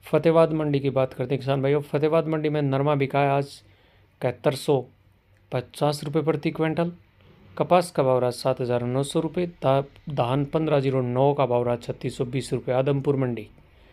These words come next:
आदमपुर मंडी में नरमा का भाव रहा इकहत्तर सौ उनसठ रुपये, ग्वार का भाव रहा छप्पन सौ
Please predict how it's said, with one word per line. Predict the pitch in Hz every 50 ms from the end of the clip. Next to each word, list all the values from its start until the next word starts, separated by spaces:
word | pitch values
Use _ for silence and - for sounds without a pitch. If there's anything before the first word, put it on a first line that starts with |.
| - - - - - - - - -
आदमपुर | 147 147 156 175 180 170 190 175
मंडी | 180 180 175 175
में | 170 170
नरमा | 165 156 156 151 156 160 165 165 160 156 - _ _ -
का | - 131
भाव | 123 127 135
रहा | 131 135 135
इकहत्तर | 131 - 135 123 - - 135
सौ | 127 - 143
उनसठ | 135 139 135 - 147 143 160
रुपये, | 160 160 180 180 175
ग्वार | 160 147 143 147 147
का | 143 - 151
भाव | 127 127 127 127
रहा | 123 123
छप्पन | 123 - - - - - 139 131
सौ | 120 - - 127